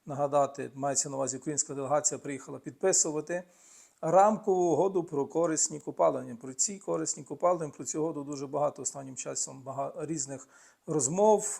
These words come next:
різних умов були опубліковані, був витік інформації, там умови, ну,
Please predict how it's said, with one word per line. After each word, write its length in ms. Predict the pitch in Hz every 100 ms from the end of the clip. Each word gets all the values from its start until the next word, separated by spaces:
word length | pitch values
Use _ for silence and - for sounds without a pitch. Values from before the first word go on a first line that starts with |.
| 151
різних 560 | 147 170 131 139 127 -
умов 640 | 170 170 220 214 - - 165
були 360 | 151 160 151
опубліковані, 1160 | 151 165 - - 185 175 170 185 170 160 160 160 - _
був 140 | 139
витік 320 | 131 135 131 139
інформації, 680 | 131 180 190 214 214 175 156
там 260 | 143 147
умови, 360 | 147 151 135 127
ну, 280 | 139 180